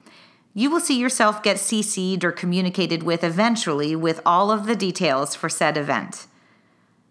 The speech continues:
Read this email thoroughly and take notes. Again, quick, clean communication with gratitude is always the way to go.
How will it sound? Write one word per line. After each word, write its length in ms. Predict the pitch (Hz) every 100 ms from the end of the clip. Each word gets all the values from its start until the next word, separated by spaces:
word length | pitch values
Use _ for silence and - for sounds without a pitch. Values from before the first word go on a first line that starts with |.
| -
Read 380 | 165 202 233
this 220 | 254 302 -
email 460 | 226 214 185 165 160
thoroughly 920 | - - 226 208 156 139 120 143 180
and 240 | - 160 147
take 320 | - 160 156
notes. 520 | 160 110 - - - - _ _ _ _ _ _ _
Again, 360 | 196 240 220 202
quick, 460 | - 269 320 - -
clean 500 | - 240 226 226 233
communication 800 | 233 214 196 196 196 190 202 180
with 160 | 170 175
gratitude 560 | 175 156 156 170 156 147
is 260 | - 170 -
always 380 | 170 175 185 175
the 100 | 196
way 160 | 175
to 140 | 160 165
go. 320 | 151 76